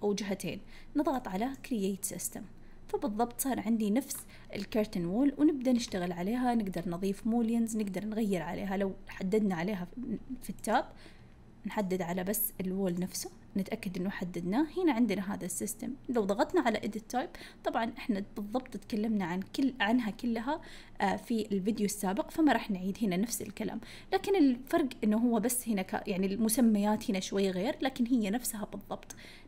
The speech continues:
نقدر نجي ونضيف مثلًا، آه، هذا المولين، يعني تضيف الشكل اللي تبغاه، ممكن تكون نفسها وممكن يكون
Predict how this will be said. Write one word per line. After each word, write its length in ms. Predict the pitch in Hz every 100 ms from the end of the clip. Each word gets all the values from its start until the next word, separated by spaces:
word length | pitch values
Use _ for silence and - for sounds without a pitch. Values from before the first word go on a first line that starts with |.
| 370
نقدر 280 | 311 226
نجي 300 | 202 196 208
ونضيف 460 | 226 190 185 208 240 - - -
مثلًا، 440 | 208 - 208 208 240 - - -
آه، 240 | - 170 214
هذا 300 | 226 202 185
المولين، 640 | 190 190 214 208 214 233 - - - - - - - - - - - - - - - - - - - - - - - - - - - - - -
يعني 180 | 277 285
تضيف 240 | 330 -
الشكل 340 | 254 269 240
اللي 160 | 208 185
تبغاه، 300 | 190 196 262
ممكن 260 | 285 233 -
تكون 280 | - 185
نفسها 280 | 190 - 285
وممكن 340 | 254 208 - 185
يكون 320 | - 233